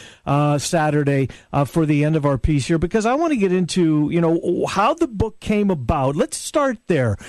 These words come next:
What year, um, take us back, Rick. When did you start on this? When did you first, uh,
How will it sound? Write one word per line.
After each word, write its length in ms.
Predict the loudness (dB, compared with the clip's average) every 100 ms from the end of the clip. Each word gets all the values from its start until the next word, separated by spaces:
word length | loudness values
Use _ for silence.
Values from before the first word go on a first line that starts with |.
| -20 -8
What 280 | 0 0 0
year, 460 | -2 0 2 0 -2 -10 _ -2
um, 400 | 0 2 0 0
take 200 | 0 0
us 120 | -2
back, 340 | -2 -2 0
Rick. 220 | 0 0
When 320 | 0 2 0 0
did 260 | 0 0
you 240 | 0 0 0
start 540 | -2 -2 2 2 2
on 180 | 2 0
this? 240 | 0 -2
When 220 | -2 0
did 240 | 0 -2 -2
you 100 | -2
first, 500 | 0 0 -2 -4 -2
uh, 360 | 0 2 0